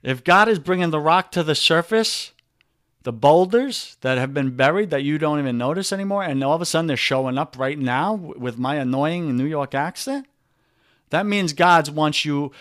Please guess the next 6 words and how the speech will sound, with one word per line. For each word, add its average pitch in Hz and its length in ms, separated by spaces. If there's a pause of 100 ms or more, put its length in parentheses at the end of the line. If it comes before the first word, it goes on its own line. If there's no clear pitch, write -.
(120)
he 165 120
wants 180 260
your 165 120
obedience 143 840 (540)
now, 123 540
today. 135 440